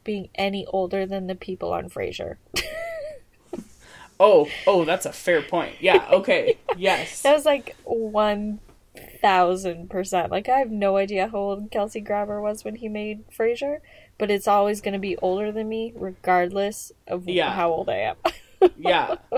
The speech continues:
Speaker 2: No, I think that's fair. I think that's, I think that's a fair assessment, because Frasier and Niles were, like, the oldest people, the oldest younger people on the
Speaker 1: Yes.
Speaker 2: planet. Like, they were so old.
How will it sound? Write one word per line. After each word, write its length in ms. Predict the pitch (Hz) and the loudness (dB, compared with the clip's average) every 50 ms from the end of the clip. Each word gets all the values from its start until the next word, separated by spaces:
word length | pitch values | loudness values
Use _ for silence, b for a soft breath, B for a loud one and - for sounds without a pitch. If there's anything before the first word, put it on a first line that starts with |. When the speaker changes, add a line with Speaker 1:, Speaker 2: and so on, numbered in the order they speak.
| - - - - - - - _ B B B B B B B B B | -4 -6 -12 -10 -10 -10 -10 _ B B B B B B B B B
Speaker 2:
No, 240 | 196 190 214 226 220 | 4 6 6 6 6
I 160 | 170 202 214 | 6 4 2
think 220 | - 277 269 285 - | 4 4 4 4 4
that's 260 | 233 226 233 - - - | 2 0 0 0 -2 0
fair. 300 | 190 202 190 151 110 107 | 2 4 4 2 2 0
I 120 | 147 165 | 0 -2
think 260 | - - 175 175 185 175 | -2 -2 -4 -4 -4 -2
that's, 500 | 170 160 160 160 - - - - - - - | -2 -2 -2 -2 -6 -10 -10 -8 -10 -8 -6
I 140 | 151 165 165 | -4 -6 -4
think 240 | 165 175 170 175 170 | -4 -6 -6 -4 -4
that's 200 | 175 170 170 - | -6 -6 -6 -10
a 40 | 170 | -14
fair 160 | - - 160 156 | -8 -6 -4 -4
assessment, 500 | 151 151 - 151 147 147 - 160 147 185 | -4 -6 -6 -6 -6 -6 -6 -8 -8 -6
because 280 | 190 214 214 226 196 196 | -8 -4 -2 -2 -2 -2
Frasier 320 | - 214 220 220 - 277 277 | 2 2 2 4 4 2 0
and 100 | 262 170 | 2 2
Niles 320 | 139 147 165 165 175 185 | 0 0 0 -2 -2 -2
were, 100 | 156 147 | -2 -2
like, 160 | 143 151 170 | -2 -2 -2
the 180 | 160 165 151 - - | -4 -8 -8 -8 -6
oldest 420 | - 160 160 151 156 165 160 - | -4 -4 -2 -2 -4 -6 -8 -6
people, 500 | - 151 143 147 139 127 123 - 143 - b b b b b b b b b b b | -8 -8 -4 -2 -2 -2 -2 -4 -6 -10 b b b b b b b b b b b
the 140 | - 165 185 | 2 4 4
oldest 340 | 190 202 196 208 220 214 202 | 4 4 6 4 4 4 4
younger 320 | 170 165 170 - - 480 480 | 2 4 4 4 4 4 2
people 280 | 415 160 156 - 151 | 2 0 0 -2 -2
on 120 | 147 139 135 | -2 -2 -2
the 60 | 135 | -4
Speaker 1:
Yes. 80 | - - | -6 -4
Speaker 2:
planet. 420 | - 160 156 135 104 - - - | -2 0 0 0 -2 -6 -4 -2
Like, 120 | 175 170 175 | -2 0 2
they 100 | 180 180 | 2 2
were 160 | 185 185 - | 2 2 -2
so 360 | 185 - - - - - 180 180 185 185 180 175 165 - | -2 -4 -4 -4 -4 -2 2 4 4 4 4 4 2 2
old. 480 | 139 147 147 135 110 87 - 135 - | 2 2 2 2 0 -2 -4 -8 -14